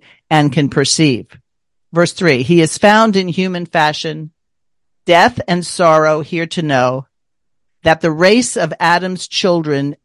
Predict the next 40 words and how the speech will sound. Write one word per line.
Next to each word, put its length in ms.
doomed 460
by 220
law 500
to 240
endless 520
woe, 460
may 160
not 200
henceforth 680
die 320
and 160
perish 580
in 160
the 80
dreadful 600
gulf 480
below, 600
evermore 760
and 200
evermore." 600
You 100
have 220
to 80
process 640
that, 340
and 180
you're 100
singing 560
it. 180
And 120
the 60
thing 220
about 260
music, 400
and 100
I'm 140
sure 260
you'll 240
agree, 340
Charles, 500